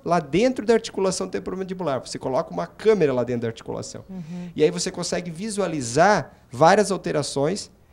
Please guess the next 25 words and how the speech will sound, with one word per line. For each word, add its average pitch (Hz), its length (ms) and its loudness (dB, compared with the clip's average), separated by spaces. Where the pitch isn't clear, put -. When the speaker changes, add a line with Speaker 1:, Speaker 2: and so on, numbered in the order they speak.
Speaker 1:
e 220 140 0
dar 190 220 6
o 226 40 8
diagnóstico 160 580 2
pro - 60 -16
paciente. - 640 -10
Ó, 120 120 -4
o 113 60 0
Speaker 2:
Uhum. 113 40 -4
Speaker 1:
seu 147 240 -4
caso 156 260 -4
realmente 175 400 -2
é 190 40 0
só 151 180 0
uma 175 140 -2
inflamação 175 440 -6
articular. 143 560 -4
E 185 320 2
esse 226 180 2
processo 151 480 -2
de 127 60 -10
diagnóstico 131 720 2
já 135 120 2
é 160 100 4
acompanhado 147 720 0